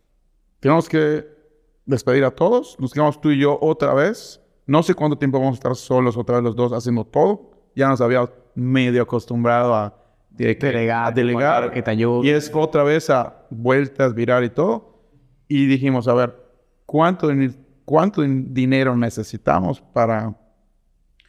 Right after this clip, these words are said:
Speaker 1: respirar tres meses y darle la vuelta a la situación?".
Speaker 2: A ver, me, me, me quedo con un par de preguntas y quizá desde esta óptica de que, pues, este contenido, ¿no? El podcast le pueda servir a alguien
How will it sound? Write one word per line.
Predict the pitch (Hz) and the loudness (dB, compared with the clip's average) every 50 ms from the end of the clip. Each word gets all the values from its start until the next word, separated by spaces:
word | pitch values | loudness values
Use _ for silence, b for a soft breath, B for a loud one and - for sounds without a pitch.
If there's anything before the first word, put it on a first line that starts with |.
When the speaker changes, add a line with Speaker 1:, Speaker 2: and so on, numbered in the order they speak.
| _ _ - | _ _ -4
Speaker 1:
respirar | - 123 123 - - 131 127 127 135 127 | 0 0 0 0 0 0 0 2 0 0
tres | - - 127 127 107 | 0 0 0 0 0
meses | 117 131 139 180 180 - 147 123 - - _ _ _ _ _ | 0 0 0 0 -2 -2 -6 -8 -8 -14 _ _ _ _ _
y | - | -8
darle | 131 123 131 127 131 131 | -2 2 4 4 4 4
la | 127 120 | 4 2
vuelta | 117 117 117 110 110 | 2 2 0 -2 -4
a | 110 | -6
la | 107 | -8
situación?". | - - 92 - - - - - - - _ _ _ _ _ _ _ _ _ _ _ _ _ _ _ _ _ _ _ _ _ _ - | -8 -12 -14 -14 -14 -16 -16 -20 -20 -20 _ _ _ _ _ _ _ _ _ _ _ _ _ _ _ _ _ _ _ _ _ _ -2
Speaker 2:
A | - | 0
ver, | 123 127 123 127 | 0 0 0 0
me, | 131 131 127 - | -2 -2 -2 -2
me, | - 131 127 127 120 | -2 -2 -2 -2 -2
me | - 135 131 127 120 | -2 -2 -2 -2 0
quedo | - 156 160 147 | 0 0 0 0
con | - 139 131 | 0 0 0
un | 135 127 | 0 0
par | 131 131 | 0 0
de | 131 120 | 0 0
preguntas | 107 123 120 151 208 214 - - - - - - | 0 0 0 0 0 0 -2 -2 -6 -10 -12 -8
y | 160 143 | -8 -6
quizá | 117 147 160 - 160 175 | -2 -2 -2 0 2 2
desde | 208 185 151 131 143 151 | 2 2 2 2 0 0
esta | - - - 123 | -2 0 0 0
óptica | 117 135 143 - - 139 127 - 120 117 | 0 0 -2 -2 -4 -4 0 0 0 2
de | 113 113 | 2 0
que, | 107 117 110 110 107 - - - _ _ - | 0 0 0 0 -2 -4 -10 -20 _ _ -6
pues, | - 113 - - _ _ - _ _ _ _ _ _ _ _ _ - | -6 -6 -6 -8 _ _ -20 _ _ _ _ _ _ _ _ _ -8
este | 131 139 - - 131 | -8 -6 -4 -4 -2
contenido, | - 117 110 107 107 110 120 139 156 135 110 | -2 0 0 0 0 0 2 2 2 2 2
¿no? | 127 - 160 | 0 0 0
El | 135 - | -2 -2
podcast | - 131 131 - - 131 113 | -2 -2 -2 0 0 -2 -2
le | 110 | -2
pueda | 104 - 127 113 | -2 -2 -4 -4
servir | - - 117 110 113 117 113 | -2 -2 -2 0 0 2 2
a | 110 107 107 | 2 0 0
alguien | 107 110 107 104 104 101 98 98 101 - | 0 0 0 0 0 0 -2 -4 -6 -10